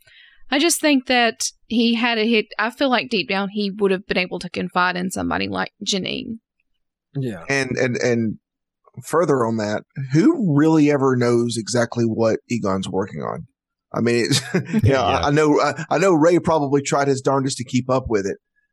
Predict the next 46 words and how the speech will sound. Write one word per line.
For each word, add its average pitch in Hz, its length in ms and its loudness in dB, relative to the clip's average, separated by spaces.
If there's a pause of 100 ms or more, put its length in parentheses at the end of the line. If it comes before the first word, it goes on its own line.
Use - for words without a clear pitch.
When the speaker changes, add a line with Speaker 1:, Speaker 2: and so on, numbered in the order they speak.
Speaker 3:
when 117 140 2
they 120 120 4
were 117 100 2
together, 113 540 2
Speaker 1:
Mm-hmm. 214 240 0
Speaker 3:
but 127 140 4
I 123 40 2
mean, 120 440 0 (180)
the 147 120 2
guy's 185 280 2
always 156 280 4
working 139 320 2
on 120 100 0
something, 117 640 -2 (100)
like, 113 220 0
way 127 380 2
out 113 260 0
there. 92 240 -4
So 104 360 0 (420)
I 190 100 2
wouldn't 190 340 4
have 143 100 -10 (100)
thought 147 160 2 (140)
any 151 280 4
of 120 140 0
them, 110 340 -4
a-, 147 180 2
anybody 156 320 4
but 135 180 2
Egon 123 420 0
would 110 120 -4
know 104 120 -2
what 104 100 0
he 98 60 0
was 104 140 -8
working 98 280 -2
on, 65 220 -10 (340)
especially 175 380 2
with 143 140 4
him 131 140 0
being 120 220 0
out 113 140 -4
there 113 120 0
by 104 120 -2
himself. 107 440 -2 (600)
Speaker 1:
Yeah. 196 200 -4